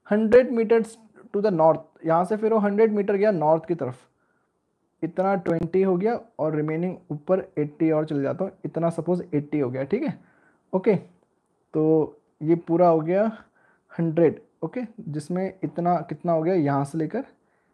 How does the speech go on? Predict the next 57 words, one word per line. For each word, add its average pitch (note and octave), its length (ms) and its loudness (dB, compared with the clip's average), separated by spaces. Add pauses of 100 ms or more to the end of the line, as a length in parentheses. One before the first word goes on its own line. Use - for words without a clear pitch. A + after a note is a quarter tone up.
(180)
यहाँ C#3 320 -2
तक E3 100 -10
तो E3+ 160 -4
हो D3+ 80 0
गया G#3 140 0 (120)
एटी D3 280 -2
मीटर्स, B2 460 -6
ठीक G#3 120 -6
है, C#4+ 100 -8 (680)
और C#3+ 120 0
पूरा F3+ 260 2
हंड्रेड E3 300 0
हो B2+ 60 0
गया, A#2+ 180 -4
ठीक F#3+ 200 -4
है। C4+ 60 -2
तो G3 200 -4
वो G3+ 80 2
फिर A3 200 0
हंड्रेड G3 260 2
मीटर G3+ 240 0
नॉर्थ D#3 340 2
की G3+ 60 -2
तरफ F#3+ 240 -2
गया F3 200 -4 (440)
और E3+ 100 0
हंड्रेड G#3 260 4
मीटर A3+ 300 4
नॉर्थ F3 320 4
की G#3+ 60 -4
तरफ G3+ 220 -2 (100)
गया F3 400 4
तो A3 180 -4
उसको F3+ 240 -4
वहाँ E3+ 180 2
पर E3+ 120 -4
उसके E3+ 160 -6
फादर D3+ 320 0
मिल D3 140 -2
गए D3+ 120 0
इस D3+ 120 -4
पॉइंट C#3 380 -6
में, A3+ 100 -10 (500)
ठीक G#3 160 -4
है। D4+ 80 -10 (580)
तो G3+ 220 4
ये F3+ 160 4
पूछा G#3+ 300 -2
जा F#3+ 140 6
रहा F3 100 6
है F#3+ 60 4
आपसे, F3+ 320 0
"How F#3+ 180 4
far G3+ 240 2
did F#3 180 -2
her G3+ 140 0
son F#3 260 -4